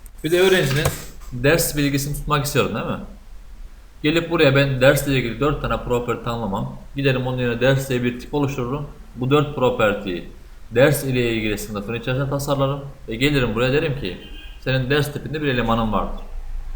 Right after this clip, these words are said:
Gidiyorum. Arkadaşlar struct eklerken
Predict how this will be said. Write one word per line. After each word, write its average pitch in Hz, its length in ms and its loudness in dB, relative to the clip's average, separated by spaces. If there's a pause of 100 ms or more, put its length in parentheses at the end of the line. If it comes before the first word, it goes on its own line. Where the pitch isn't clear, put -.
(300)
Gidiyorum. 135 420 4 (760)
Arkadaşlar 135 500 0
struct 143 480 0
eklerken 135 500 0